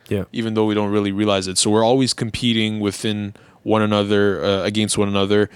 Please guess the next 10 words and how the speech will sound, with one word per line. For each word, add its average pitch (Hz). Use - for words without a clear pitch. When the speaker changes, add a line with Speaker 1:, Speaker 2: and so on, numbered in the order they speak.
Speaker 2:
We're 110
always 113
trying 107
to, 101
you 107
know, 104
improve 110
our 101
own 101
status, 101